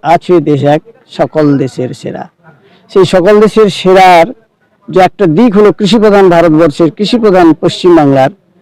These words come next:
কৃষিকে আমরা এখন উপেক্ষা করছি, ভুলে যেতে বেসেছি, বসেছি। তাই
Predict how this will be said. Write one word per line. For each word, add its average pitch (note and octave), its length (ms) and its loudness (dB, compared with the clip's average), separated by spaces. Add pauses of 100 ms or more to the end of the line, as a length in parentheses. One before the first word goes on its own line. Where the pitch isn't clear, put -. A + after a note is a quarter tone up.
(280)
কৃষিকে A#3+ 440 0
আমরা G3+ 280 4
এখন F3+ 280 0
উপেক্ষা G3 400 -2
করছি, E3 340 -4
ভুলে D3+ 260 0
যেতে C3+ 220 -2
বেসেছি, B2 480 -8
বসেছি। F3 400 -2 (720)
তাই D#3+ 320 2